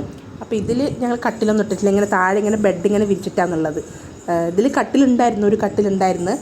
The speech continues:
ആ, അപ്പൊ, ഏഹ്, കിടക്കുമ്പോ പറ്റാത്ത കാരണം കൊണ്ട്, അതായത്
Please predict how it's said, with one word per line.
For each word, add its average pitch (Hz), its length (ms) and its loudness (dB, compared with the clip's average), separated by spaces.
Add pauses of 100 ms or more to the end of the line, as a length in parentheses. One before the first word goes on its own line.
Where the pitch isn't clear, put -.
(440)
ആ, 151 80 -6 (280)
അപ്പൊ, 180 220 -2 (160)
ഏഹ്, 185 340 -2
കിടക്കുമ്പോ 196 520 -2 (1120)
പറ്റാത്ത 214 360 0
കാരണം 226 340 0
കൊണ്ട്, 196 220 0
അതായത് 180 340 2